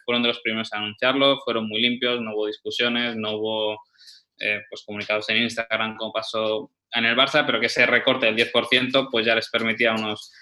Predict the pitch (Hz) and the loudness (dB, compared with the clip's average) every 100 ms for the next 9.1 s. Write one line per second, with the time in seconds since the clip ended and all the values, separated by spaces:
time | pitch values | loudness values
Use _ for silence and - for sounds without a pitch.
0 | _ - 107 104 151 151 139 127 120 131 | _ -10 -2 2 4 4 4 4 4 6
1 | 139 131 123 113 113 123 123 120 117 113 | 4 4 2 0 0 2 4 4 6 4
2 | 127 123 117 117 117 120 117 120 120 117 | 4 4 0 0 2 2 4 4 4 6
3 | 123 120 110 - 110 - 104 104 104 101 | 4 4 2 -2 -4 0 2 2 -2 -4
4 | _ _ - 107 104 113 113 113 123 131 | _ _ -12 -2 2 4 4 4 4 4
5 | 123 131 113 110 123 117 113 120 117 110 | 4 2 0 2 2 4 4 4 0 0
6 | - 120 113 107 104 - 110 113 113 113 | 0 0 2 -2 -2 -4 -4 0 2 2
7 | 113 110 110 107 107 110 107 107 120 127 | -2 -4 -4 -4 -4 -4 -2 2 2 2
8 | 113 107 - - 113 107 110 107 117 113 | 0 -4 -6 -6 -2 2 2 4 4 2